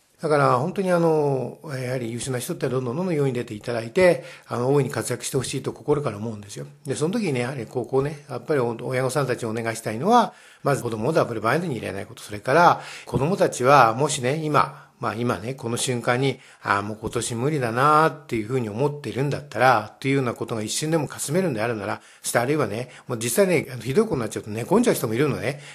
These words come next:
<laughs> ですね、あの、直前になると。で、もう全然勉強止まっちゃう人とかいるんですよ。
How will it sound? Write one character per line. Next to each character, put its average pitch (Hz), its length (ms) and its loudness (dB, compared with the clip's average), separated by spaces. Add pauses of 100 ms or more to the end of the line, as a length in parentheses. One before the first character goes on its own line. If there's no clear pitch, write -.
<laughs> - 260 -2
で 127 80 4
す 135 100 -2
ね、 135 160 2
あ 151 80 -2
の、 117 60 -2
直 113 260 -4
前 120 80 0
に 120 60 -2
な 123 80 2
る 107 60 -6
と。 - 180 -6 (440)
で、 135 460 8
も 123 100 2
う - 20 0
全 139 180 4
然 190 120 8
勉 190 140 4
強 180 100 2
止 175 100 0
ま 170 100 6
っ 165 60 4
ち 170 100 2
ゃ 170 60 12
う 156 80 6
人 139 180 -6
と 120 120 -4
か 98 140 -4
い 113 120 0
る 170 100 0
ん 160 60 0
で 113 100 -4
す - 80 -6
よ。 92 120 -6